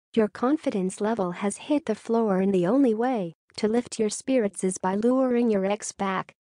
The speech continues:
If your ex displays complete indifference emotions towards you, these do not describe a valid reason to create a long-lasting and loving healthy relationship.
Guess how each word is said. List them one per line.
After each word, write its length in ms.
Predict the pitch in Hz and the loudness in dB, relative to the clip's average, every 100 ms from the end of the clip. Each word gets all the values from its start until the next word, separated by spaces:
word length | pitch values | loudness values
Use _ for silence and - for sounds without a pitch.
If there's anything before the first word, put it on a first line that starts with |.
| _ _ - | _ _ -4
If 200 | 262 247 | -2 2
your 160 | 247 | 2
ex 240 | 254 - - | 0 -4 -6
displays 680 | 233 226 - 240 247 269 | -4 -4 -4 -2 0 0
complete 500 | - 214 208 269 269 | 0 -2 -2 0 2
indifference 640 | 240 226 240 - 220 202 196 | 2 2 2 0 -2 0 0
emotions 640 | 190 220 254 - 185 - | 2 2 0 0 -2 -2
towards 400 | - 196 196 - | -2 0 0 -2
you, 220 | 180 180 _ _ _ - | -2 -2 _ _ _ -4
these 280 | 202 294 330 | 4 4 4
do 140 | 214 | 4
not 280 | 226 254 254 | 4 4 0
describe 720 | 220 202 - - 233 226 220 | -4 -6 -8 -4 0 0 0
a 60 | 190 | 0
valid 340 | 175 175 175 | 0 0 -2
reason 480 | 180 190 185 175 180 _ - | 0 0 0 -2 -2 _ -8
to 100 | 233 | -8
create 400 | - 226 233 262 | -2 0 2 0
a 80 | 190 | 0
long-lasting 880 | 202 247 277 285 233 262 - 208 180 | 0 2 4 4 2 0 -2 -2 0
and 180 | 180 190 | 0 0
loving 360 | 208 214 220 | 0 2 0
healthy 360 | 220 247 247 220 | 0 -2 -2 -2
relationship. 840 | 214 202 220 254 202 190 175 - | 0 0 0 0 -2 -2 -2 -4